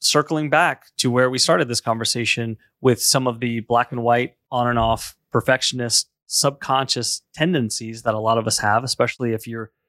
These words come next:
if you like to get things done or you wear sleep or lack thereof as a badge of honor sometimes, then, then you might find yourself being all or nothing in the fact that, "Hey, if I, if I got the diet right, I don't need to get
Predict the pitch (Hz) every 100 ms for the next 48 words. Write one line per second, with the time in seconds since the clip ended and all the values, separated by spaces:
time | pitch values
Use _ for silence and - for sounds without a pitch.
0 | _ - - 117 117 127 - 120 110 131
1 | - 131 123 110 110 107 113 113 110 -
2 | - 127 117 107 113 113 120 - 120 120
3 | 117 120 107 107 110 - 110 107 113 107
4 | 107 101 104 104 107 107 110 110 - 110
5 | 104 104 107 - _ - 123 120 107 -
6 | 123 117 117 117 139 - - 131 123 117
7 | 110 117 110 107 - - - - 127 117
8 | - 127 120 117 117 - 117 110 131 120
9 | 110 104 117 110 - - 107 104 - -
10 | - 120 - 131 123 113 113 _ _ _
11 | _ - 127 117 110 - 139 165 139 135
12 | 139 135 147 139 127 131 139 120 117 123
13 | 120